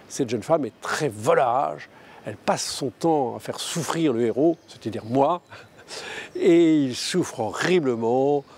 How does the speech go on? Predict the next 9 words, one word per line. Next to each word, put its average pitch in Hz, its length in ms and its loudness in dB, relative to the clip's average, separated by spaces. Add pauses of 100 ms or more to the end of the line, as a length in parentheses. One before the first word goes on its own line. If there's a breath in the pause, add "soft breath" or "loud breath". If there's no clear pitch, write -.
(160)
d'être - 280 -6
trompé, 135 840 -2 (460 loud breath)
et, 143 80 -4
euh, 107 1300 -2
je 117 80 -6
continue 135 440 -4
d'ailleurs 113 240 -4
à 107 40 -8
souffrir, 135 500 -6